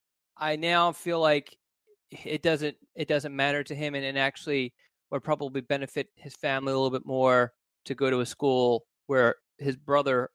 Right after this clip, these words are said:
happens to be. You know, one kind of interesting sort of curveball to kind of throw out there is that a couple of teammates I talked to of his during, I guess it was, uh, during the summer, mentioned that Devin had a,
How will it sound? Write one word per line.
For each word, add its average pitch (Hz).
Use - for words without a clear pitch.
happens 127
to 135
be. 123
You 165
know, 135
one 165
kind 160
of 139
interesting 160
sort 151
of 135
curveball 139
to 135
kind 139
of 127
throw 135
out 131
there 127
is 127
that 127
a 135
couple 143
of 123
teammates 135
I 127
talked 127
to 131
of 120
his 127
during, 139
I 123
guess 135
it 147
was, 131
uh, 123
during 175
the 135
summer, 135
mentioned 139
that 127
Devin 135
had 131
a, 120